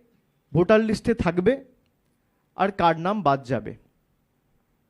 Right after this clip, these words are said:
এবং তাদের লক্ষ্য কোনোদিন এসআইআর করে ভোটার লিস্ট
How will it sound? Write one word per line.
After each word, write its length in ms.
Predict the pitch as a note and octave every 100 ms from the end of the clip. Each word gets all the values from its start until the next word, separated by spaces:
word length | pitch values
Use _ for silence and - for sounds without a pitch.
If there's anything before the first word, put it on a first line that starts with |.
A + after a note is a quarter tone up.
| _ _ _ _ _ _ _ _ _ _ _ _ _ _ _ _ _ _ _ _
এবং 200 | G3 B3+
তাদের 360 | B3+ G#3 A3+ C4
লক্ষ্য 760 | G3 G#3+ - - B3 C3+ A2+ - - - _ _ _ _ _ _ _ _ _ _ _ _ -
কোনোদিন 760 | G3+ A#3+ B3 C4 B3+ A#3+ A#3 C#4 _ _ _ _ _ _ _ _ _ _ _ _ _ _ _ _ -
এসআইআর 580 | F3 - A#3 A#3 A#3 A3+
করে 460 | A#3 G3 B2+ - E3 _ _ _ _ _ _ _ _ _ _ _
ভোটার 340 | C3+ F3 A3+ A3+
লিস্ট 440 | A#3 A#3 A3+ -